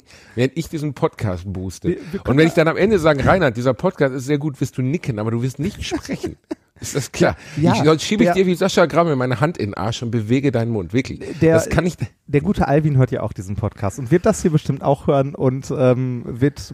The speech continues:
Speaker 2: bestimmt noch mal Gelegenheit haben, uns beide einzuladen, wenn du auch Zeit hast.
Speaker 1: Ja, ich, ich, ich hab ja im Vorfeld nicht gewusst, dass di-, dich dahin schicken ist, als wenn man den
Speaker 2: <laughs>
Speaker 1: Ebola-Erreger schickt. Wirklich.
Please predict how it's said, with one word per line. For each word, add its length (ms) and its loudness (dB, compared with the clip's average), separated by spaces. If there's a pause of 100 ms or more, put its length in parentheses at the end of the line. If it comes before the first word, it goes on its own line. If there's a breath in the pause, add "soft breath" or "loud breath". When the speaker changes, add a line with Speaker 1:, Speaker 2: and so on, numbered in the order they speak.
Speaker 2:
bestimmt 400 0
noch 200 -2
mal 320 -2
Gelegenheit 540 0
haben, 200 0
uns 160 -8
beide 300 4
einzuladen, 580 -2
wenn 140 0
du 120 0
auch 200 0
Zeit 420 -8
hast. 260 -12 (280 soft breath)
Speaker 1:
Ja, 560 6
ich, 200 -8 (140)
ich, 160 -2 (180)
ich 240 -2
hab 100 2
ja 100 4
im 100 -2
Vorfeld 460 -2
nicht 120 -10
gewusst, 380 -4
dass 240 -4
di-, 160 -16
dich 320 -4
dahin 320 0
schicken 320 -6
ist, 240 -2
als 200 2
wenn 60 2
man 160 2
den 180 2
Speaker 2:
<laughs> 40 -2
Speaker 1:
Ebola-Erreger 1040 2
schickt. 320 -6
Wirklich. 280 2